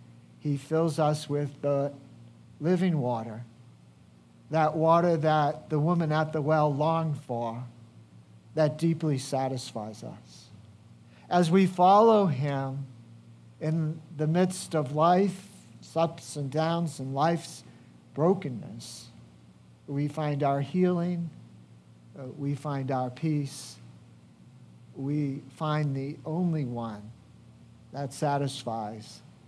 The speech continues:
the longing of our heart. What are the implications? Well, they don't go unchecked.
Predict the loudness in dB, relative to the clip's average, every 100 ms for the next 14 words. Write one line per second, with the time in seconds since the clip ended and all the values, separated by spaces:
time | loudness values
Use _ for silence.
0 | -20 -20 -20 -10 -4 -2 -2 -2 -2 -6
1 | -8 -12 -16 -20 -20 -20 -20 -20 -20 -20
2 | -20 -20 -20 -20 -20 -20 -16 -8 -6 -4
3 | -6 -8 -8 -10 -12 -20 -20 -20 -20 -20
4 | -20 -20 -20 -20 -20 -20 -20 -20 -20 -20
5 | -2 2 6 6 6 4 4 6 6 6
6 | 2 0 -2 -8 -14 -12 0 4 4 2
7 | 0 4 4 6 6 6 2 -2 4 8
8 | 8 6 2 -4 -18 -20 -4 2 4 4
9 | 4 4 4 -2 -16